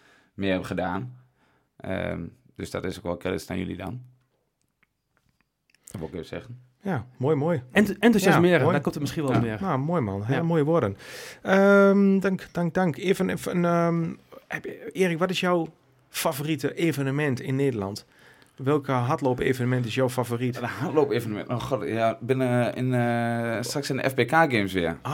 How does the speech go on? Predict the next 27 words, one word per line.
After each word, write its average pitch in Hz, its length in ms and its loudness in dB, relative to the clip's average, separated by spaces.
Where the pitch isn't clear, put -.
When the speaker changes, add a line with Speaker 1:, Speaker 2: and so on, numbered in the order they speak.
Speaker 2:
ja. 120 100 2
Speaker 1:
In 113 100 0
Speaker 2:
Ja, 107 60 2
Speaker 1:
Engelo. 90 420 2
Speaker 2:
mooi. 135 200 2
Speaker 1:
Dat 123 100 2
vind 113 140 -2
ik 98 140 -2
al, 95 180 2
eh, 95 120 2
Speaker 2:
En 110 60 4
waarom, 180 220 8
Speaker 1:
dat 156 80 -2
Speaker 2:
waarom 170 180 2
vind 160 120 0
je 156 80 4
dat 143 80 0
zo 139 120 -4
mooi? 117 320 -2
Speaker 1:
Ja, 113 200 0
ik 107 60 -2
vind 92 160 -2
atletiek 113 300 -6
vind 113 140 -8
ik - 80 -12
sowieso 120 420 -4
een 131 80 -4